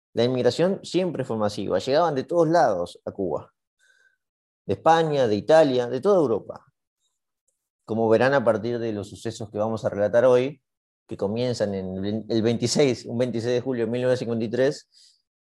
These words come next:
ya no eran europeos los que venían, ya ni siquiera venían a Cuba, y Cuba, eh, pasó de, de, de importar, eh, extranjeros a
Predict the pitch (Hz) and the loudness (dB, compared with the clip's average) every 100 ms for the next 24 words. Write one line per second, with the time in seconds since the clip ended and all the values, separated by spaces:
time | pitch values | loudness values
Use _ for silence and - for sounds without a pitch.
0 | _ - 123 127 127 135 120 110 104 101 | _ 2 2 4 4 2 2 -2 -4 -4
1 | 101 107 113 104 95 - - _ _ _ | -4 0 2 2 0 -6 -18 _ _ _
2 | 110 104 104 98 131 139 113 98 95 120 | -8 -6 -2 0 2 2 0 -2 -4 -4
3 | 117 110 170 139 117 147 131 107 104 120 | -4 0 4 4 4 0 -2 -2 -4 -2
4 | 117 123 - _ _ _ _ _ _ _ | -2 -2 -6 _ _ _ _ _ _ _
5 | _ - 98 117 127 127 113 101 98 90 | _ -16 -4 2 4 6 4 2 0 -2
6 | - - 104 113 123 117 104 92 95 98 | -6 -6 -6 -2 0 0 -2 -6 -8 -10
7 | 95 110 113 107 101 - 139 123 110 107 | -4 -4 -2 -2 -2 4 4 4 0 -4
8 | 113 110 107 123 127 135 143 _ _ _ | -6 -8 -6 -4 -2 -2 -4 _ _ _
9 | _ _ _ _ _ _ - 101 98 92 | _ _ _ _ _ _ -2 2 4 2
10 | 85 - - | 0 -4 -10